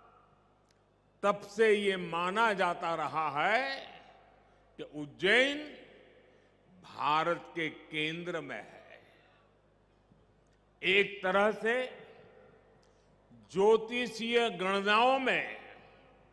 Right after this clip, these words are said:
उज्जैन न केवल भारत का केंद्र रहा है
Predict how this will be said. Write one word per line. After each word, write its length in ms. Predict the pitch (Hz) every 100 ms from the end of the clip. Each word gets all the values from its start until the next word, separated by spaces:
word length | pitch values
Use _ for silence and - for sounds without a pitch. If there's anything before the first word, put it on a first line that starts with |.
| _ _ _ _ _ -
उज्जैन 920 | 175 165 - 202 214 214 165 120 - - - - - - - _ -
न 220 | 120 151
केवल 680 | 156 - 160 165 180 190 185
भारत 680 | 143 - 123 156 180 180 -
का 140 | 180
केंद्र 580 | 160 - 170 208 240 208
रहा 500 | 175 160 135 147 165
है 520 | 147 180 208 226 -